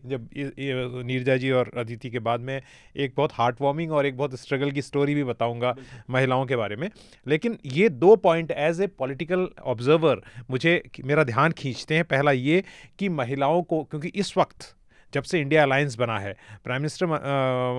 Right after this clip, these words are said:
नरेंद्र मोदी जो हैं, वो देख रहे हैं कि, and he is a very, very sharp politician, कि आने वाले दिन में, अ, it can, अ, be little difficult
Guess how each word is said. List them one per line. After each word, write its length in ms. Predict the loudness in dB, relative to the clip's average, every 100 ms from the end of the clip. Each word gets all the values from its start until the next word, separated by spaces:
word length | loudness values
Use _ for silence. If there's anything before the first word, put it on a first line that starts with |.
| -4
नरेंद्र 360 | -2 -2 -2
मोदी 260 | -4 -4 -6
जो 140 | -6
हैं, 220 | -8 -8 -12 _ _ -4
वो 80 | -4
देख 340 | 2 4 4
रहे 180 | 4 2
हैं 240 | 2 0 -2
कि, 180 | -4 -2
and 120 | -2
he 180 | 0 0
is 40 | 0
a 100 | -2 2
very, 260 | 4 4 2
very 200 | 0 -2
sharp 340 | -2 0 0 0
politician, 580 | -4 -4 -8 -8 -8 -10 -12 -20 -8
कि 80 | -6 0
आने 220 | 2 4
वाले 180 | 4 2
दिन 160 | -2
में, 320 | -4 -4 -6 -8 _ _ -16
अ, 120 | -12 -12 -12
it 240 | -12 -10 -4
can, 200 | -2 -2 -4 -14 -14
अ, 240 | -8 -6 -6 -10 -10
be 120 | -6 -6
little 300 | -4 -2 0
difficult 560 | 0 0 -4 -4 -10